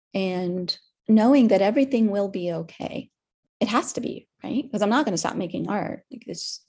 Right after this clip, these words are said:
it's really what keeps me <laughs> alive. It's, it's my,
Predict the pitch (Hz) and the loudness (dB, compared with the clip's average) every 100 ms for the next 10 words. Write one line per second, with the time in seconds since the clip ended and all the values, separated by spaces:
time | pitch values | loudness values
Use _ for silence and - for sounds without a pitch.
0 | _ _ _ _ - 226 - 202 202 208 | _ _ _ _ -4 -4 0 2 4 4
1 | 190 - - 190 - 214 202 208 208 226 | 2 -2 -4 -4 0 2 2 -2 -2 -4
2 | - _ _ - _ _ _ _ _ 190 | -4 _ _ -20 _ _ _ _ _ -8
3 | - - 180 - - 175 170 180 | -8 -6 -6 -6 -8 -8 -6 -8